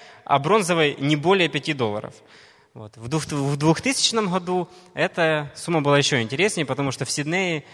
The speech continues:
э, медали, золотые медали стоили около восьмидесяти долларов.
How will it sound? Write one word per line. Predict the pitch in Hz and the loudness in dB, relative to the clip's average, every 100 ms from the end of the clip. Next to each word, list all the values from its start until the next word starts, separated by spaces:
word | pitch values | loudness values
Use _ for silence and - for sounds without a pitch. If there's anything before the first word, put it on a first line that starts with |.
| - - | -20 -10
э, | 120 | -6
медали, | 117 123 156 160 147 127 | -6 2 2 4 0 -4
золотые | 120 131 127 | -4 -4 -2
медали | 120 120 180 156 | -2 2 2 2
стоили | - 147 151 135 120 123 | -4 -4 -4 -4 -6 -10
около | 139 139 127 | -10 -6 -4
восьмидесяти | 117 - 120 107 123 | -4 -6 -10 -10 -10
долларов. | 110 104 - | -8 -8 -10